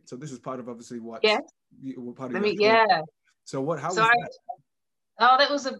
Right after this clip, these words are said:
Speaker 2: I always say it was, like, the best experience of my life, like, especially at that, at that age, it was just such a nice place to be
Speaker 1: Yeah.
Speaker 2: in and to be around so many like-minded people.
Speaker 1: Yeah, yeah.
Speaker 2: I was just on a high every day. Like, I,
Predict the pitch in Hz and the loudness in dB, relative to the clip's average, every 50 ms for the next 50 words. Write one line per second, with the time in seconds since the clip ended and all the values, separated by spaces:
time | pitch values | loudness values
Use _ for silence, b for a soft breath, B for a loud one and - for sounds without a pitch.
0 | - - - 220 240 262 269 285 285 285 285 - 220 202 202 202 208 196 202 202 | -10 -4 2 4 4 4 6 4 2 2 2 0 -2 -2 -2 -2 -4 -4 -4 0
1 | 202 220 226 226 - - - - 175 - - - 202 196 185 185 196 180 175 170 | 0 0 0 0 -4 -14 -16 -16 -16 -14 -10 -8 -8 -6 -6 -8 -8 -6 -4 -4
2 | 175 175 170 165 170 170 170 _ - 160 165 - - - _ _ _ _ - - | -4 -2 -2 -4 -4 -6 -10 _ -8 -6 -6 -6 -8 -12 _ _ _ _ -10 -6
3 | 202 196 196 - 214 196 170 151 147 160 - 180 175 170 156 214 214 - - 220 | -6 -4 -4 -4 -4 -4 -4 -4 -6 -8 -10 -10 -8 -2 0 0 0 2 2 0
4 | 220 233 - 214 196 202 208 202 196 196 196 185 196 196 196 196 - - 220 208 | 0 0 2 0 0 0 0 0 0 -2 -4 -4 -6 -6 -8 -8 -10 -10 -12 -10
5 | - - 226 220 214 - - 226 214 208 202 202 202 - - - 214 208 202 202 | -6 -2 0 0 0 -2 -4 -4 0 0 0 0 -2 -6 -10 -6 -6 -4 -4 -4
6 | 202 - 190 175 180 202 196 196 196 190 180 - b b b _ _ - - 208 | -6 -8 -10 -10 -8 -6 -4 -4 -4 -4 -6 -10 b b b _ _ -4 0 0
7 | 208 208 208 214 214 214 214 214 B B _ _ _ _ - 180 190 190 185 185 | 0 0 0 0 -2 -2 -4 -6 B B _ _ _ _ -2 0 0 0 -2 -4
8 | - 196 196 202 190 185 180 180 190 190 190 190 190 185 185 190 190 - - - | -6 -8 -6 -6 -4 -4 -2 2 4 4 6 4 4 2 0 -4 -8 -8 -6 -6
9 | 202 202 202 196 196 185 190 190 185 185 - - 190 185 185 180 180 175 - - | -4 -4 -4 -4 -2 0 2 2 2 0 -4 -6 -4 -4 -4 -6 -10 -14 -14 -10
10 | - 233 240 240 240 - 240 240 233 233 233 233 233 233 233 240 240 233 226 226 | -6 -6 -6 -6 -6 -4 -2 0 2 2 0 0 -2 -6 -10 -12 -12 -12 -12 -6
11 | 233 233 233 302 330 330 302 285 233 - - _ _ _ _ _ _ _ - 226 | 0 2 4 4 4 4 0 -2 -4 -8 -10 _ _ _ _ _ _ _ 0 2
12 | 226 220 233 240 220 226 220 214 196 185 - - - 214 220 214 190 196 202 196 | 2 2 2 2 2 4 4 6 6 4 2 2 0 0 0 0 -2 -6 -6 -2
13 | 202 196 180 151 156 160 170 165 175 165 175 185 190 | 0 0 0 -2 -4 -8 -4 -2 0 2 2 4 2